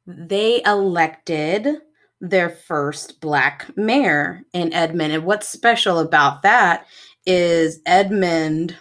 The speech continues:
was once a sundown town, meaning that Black folks couldn't come into the area, um, in the times of Jim Crow,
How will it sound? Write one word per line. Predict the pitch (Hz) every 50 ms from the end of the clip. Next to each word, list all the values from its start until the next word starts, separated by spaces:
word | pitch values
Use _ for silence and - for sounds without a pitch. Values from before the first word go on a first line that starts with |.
| _
was | - 165 165 170 160 160 156 151 156 151 151 151 160
once | 160 156 175 170 165 165 - - - -
a | 160 151 147
sundown | 143 - - - 349 311 277 196 185 143 135 139 139
town, | 139 - 139 123 - - 143 - - _ _ _ _ _ _ _ -
meaning | 190 196 190 190 185 185 185 180 180 175 170 165
that | 175 165 160 156 - 143 151
Black | 180 190 202 208 - - - -
folks | - 214 202 196 190 - - - - -
couldn't | - - 233 226 - 202 202 208 208 190 - -
come | - - 233 226 226 220 220 -
into | 190 180 180 190 185 - - 202 190 185 180 180 185 185 _ _ _ _ _ _
the | - 190 190 - -
area, | 240 254 254 254 240 220 185 170 160 156 156 156 160 160 156 - _ -
um, | - 170 165 165 165 165 160 160 160 160 165 165 - _ _ _ _ _ _ _ _ _ -
in | - 185 180 180 180 180 175 175 175 170 170 170 170 170 165 - - -
the | 185 180
times | - - 202 196 196 190
of | 185 180 165
Jim | 180 165 160 160
Crow, | 165 - - 269 240 226 214 196 185 175 170 175 165